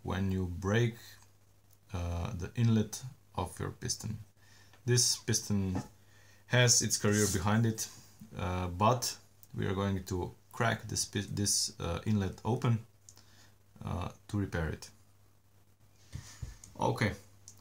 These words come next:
so let's do it. Oops!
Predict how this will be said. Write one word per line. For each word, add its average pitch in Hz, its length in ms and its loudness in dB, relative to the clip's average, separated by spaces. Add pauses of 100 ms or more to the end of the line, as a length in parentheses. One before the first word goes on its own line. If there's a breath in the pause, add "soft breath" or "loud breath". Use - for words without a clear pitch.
(440)
so 113 480 0 (540)
let's - 180 -2
do 95 120 -4
it. - 200 -6 (3000 loud breath)
Oops! - 460 0